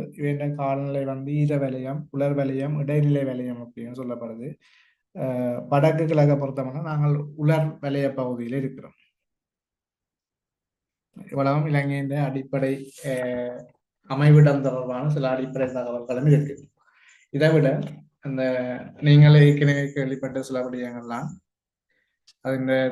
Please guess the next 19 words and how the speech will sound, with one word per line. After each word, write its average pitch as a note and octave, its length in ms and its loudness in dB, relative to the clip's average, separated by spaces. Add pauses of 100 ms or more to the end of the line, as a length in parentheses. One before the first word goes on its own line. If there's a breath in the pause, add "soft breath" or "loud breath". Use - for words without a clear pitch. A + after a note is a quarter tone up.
தேசிய C3+ 460 2
கீதம், B2 440 -4 (540)
அஹ், B2 720 -2
தேசிய C3+ 440 2
விளையாட்டுகள், B2 800 0
தேசிய B2+ 460 2
மலர்கள். B2 500 0 (640 soft breath)
இப்ப C3+ 200 -2
அதுல D#3 280 8
நான் D3+ 280 8
என்ன D3 260 10
உங்களுக்கு C#3 400 2
புதுசா C#3 340 -8
சொல்ல B2+ 240 -8
போறேன்னு B2 400 -8
சொன்னால், B2 340 -12 (1500)
இலங்கை D3+ 300 4
இந்த D#3 220 0 (1400 soft breath)
தேசிய D#3 360 2